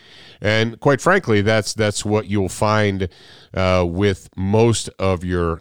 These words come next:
concealed carry, your state-approved concealed carry training courses,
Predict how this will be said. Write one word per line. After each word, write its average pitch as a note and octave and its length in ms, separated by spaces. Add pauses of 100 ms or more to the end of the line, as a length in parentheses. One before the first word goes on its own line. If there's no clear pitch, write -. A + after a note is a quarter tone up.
concealed G2+ 720
carry, G2+ 460
your F#2+ 260
state-approved A2 1160
concealed A2 600
carry G#2 400
training G#2+ 440
courses, G#2 640